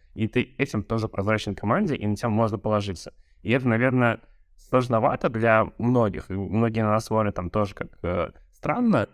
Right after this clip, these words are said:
но мы сразу с начала агентства живем с, эм,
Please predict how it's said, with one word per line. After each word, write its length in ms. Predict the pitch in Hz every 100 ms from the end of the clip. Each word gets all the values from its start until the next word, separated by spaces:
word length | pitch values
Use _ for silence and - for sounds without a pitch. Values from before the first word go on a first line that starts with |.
| _ -
но 460 | 104 123 123 - -
мы 460 | - 104 147 156 120
сразу 580 | - - _ - 135 127
с 80 | -
начала 280 | 107 120 104
агентства 440 | 127 208 - 110
живем 400 | 101 104 120 135
с, 160 | 120 -
эм, 600 | 107 104 104 101 95 90